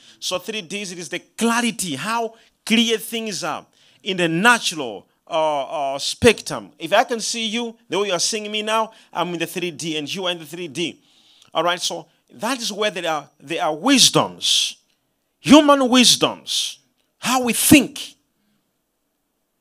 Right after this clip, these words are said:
how we reason, how we understand things.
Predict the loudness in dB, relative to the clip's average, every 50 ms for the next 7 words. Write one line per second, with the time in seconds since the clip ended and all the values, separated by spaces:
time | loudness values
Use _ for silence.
0 | _ _ _ _ _ _ _ _ _ _ _ _ _ -8 -6 -4 -2 -2 -2 -2
1 | -2 0 2 4 4 4 4 2 0 -4 -10 _ _ _ _ _ _ _ _ _
2 | _ _ _ _ _ _ -4 -2 0 0 0 -2 -4 -6 -6 -4 -2 0 0 0
3 | 0 -2 -6 -6 -6 -4 -2 -2 -2 -2 -4 -8 -6 -6 -4 -4 -6 -8